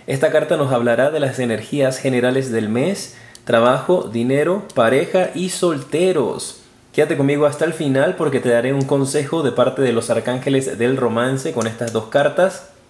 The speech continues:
Y si quieres una lectura extendida, la puedes adquirir en mi página web, que revelaré y aclararé la situación de lo que te sale aquí arriba con estas cartas negras, que ya sabes que son de temer. En mi página web lo puedes comprar.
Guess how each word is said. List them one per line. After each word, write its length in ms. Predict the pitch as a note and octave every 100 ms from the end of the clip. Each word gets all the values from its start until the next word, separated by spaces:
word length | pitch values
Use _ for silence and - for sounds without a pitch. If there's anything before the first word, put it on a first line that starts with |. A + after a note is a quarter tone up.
| - - - - -
Y 80 |
si 100 | E3+
quieres 200 | G3+ F#3+
una 160 | F3+ F#3+
lectura 440 | D#3 C#3 E3+ D3+
extendida, 720 | D3 - D#3+ C#3 B2+ D#3 F#3 F#3
la 140 | C3
puedes 220 | C3 C3+
adquirir 280 | C#3 B2+ C3
en 60 | C#3
mi 80 |
página 340 | A2 B2 D3 B2
web, 240 | A2+ F3 - - - - -
que 100 | C#3+
revelaré 640 | C#3 C3 B2+ B2 C#3+ G#3 - -
y 140 | B2 B2
aclararé 580 | A#2+ B2 A#2+ A#2+ C#3+ F#3
la 160 | C#3
situación 760 | B2+ A#2+ A2+ G#2+ C#3+ D#3+ F3 -
de 120 | A#2
lo 140 | A2 G#2+
que 80 |
te 100 | G#2+
sale 280 | G#2 C#3+ C3+
aquí 180 | A2 D3+
arriba 400 | D3+ F3 G3 G#3
con 140 | C#3
estas 240 | C3 C3 C#3+
cartas 400 | D3 C#3+ C3+ B2+
negras, 480 | C#3+ D#3+ A2+ C#3+ -
que 100 | G2+
ya 80 |
sabes 220 | G2+ A2+ A#2
que 120 | -
son 520 | - A#2 A#2+ G#2 F2+ - -
de 240 | - G2+ A2
temer. 500 | A2+ G2+ G#2 C#3 - - -
En 100 | -
mi 80 | C#3
página 360 | C#3+ C#3 D#3 C3
web 160 | D3
lo 160 | C3 B2
puedes 260 | A#2+ A#2+ A#2+
comprar. 500 | G#2 F#2+ - -